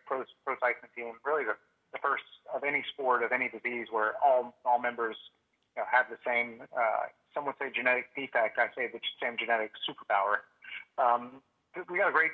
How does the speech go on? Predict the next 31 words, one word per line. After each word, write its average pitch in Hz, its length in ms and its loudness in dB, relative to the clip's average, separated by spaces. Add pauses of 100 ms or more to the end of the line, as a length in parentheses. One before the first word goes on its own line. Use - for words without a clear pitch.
team, 151 280 0
a 127 40 -4
great, 139 260 0 (120)
it's - 160 -14
a 147 80 -4 (100)
family 135 440 -2 (260)
environment 123 480 2
that 117 80 -14
we 120 120 -4
have. 117 340 4 (100)
Uh, 156 200 -12 (120)
we've 143 120 -14
had 123 120 2
a 113 80 0 (120)
wonderful 135 360 -2
partnership 123 360 2
with 120 100 -14
Novo 117 180 -2
Nordisk 117 380 0
for 113 140 -4 (100)
ten 135 160 0
years, 120 340 2 (680)
and 127 60 -12
they've 120 160 -6
signed 127 240 4
on 120 220 4
for 127 80 -2
another 113 400 0
three 117 180 -6
years. 104 340 -4
So, 110 260 -4